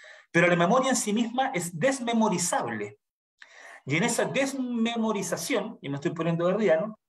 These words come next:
se abren las, las válvulas, digamos, para una suerte de emancipación respec-, de emancipación respecto de la memoria misma.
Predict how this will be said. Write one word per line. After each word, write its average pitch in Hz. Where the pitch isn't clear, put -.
se -
abren 220
las, 214
las 151
válvulas, 160
digamos, 156
para 202
una 160
suerte 208
de 208
emancipación 175
respec-, 202
de 151
emancipación 151
respecto 202
de 180
la 165
memoria 151
misma. -